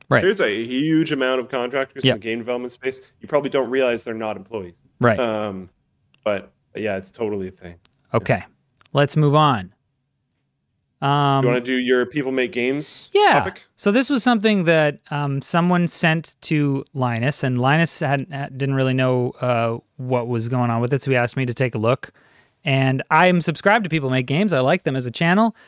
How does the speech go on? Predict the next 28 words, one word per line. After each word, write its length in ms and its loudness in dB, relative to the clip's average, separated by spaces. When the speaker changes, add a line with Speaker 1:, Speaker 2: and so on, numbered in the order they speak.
Speaker 1:
They, 300 4
uh, 120 2
you 120 0
know, 80 0
obviously, 540 0
Tech 240 -2
Longer 420 2
is 140 -2
kind 220 0
of 80 -2
a 60 0
similar 420 2
thing 220 -2
I'm 100 0
trying 300 2
to 80 0
do, 260 2
where 160 2
I 140 2
wanna 360 0
do 280 0
this 200 -2
type 220 -4
of 160 -4
deep 200 -4
dive 220 2
in, 220 -4
uh, 320 -2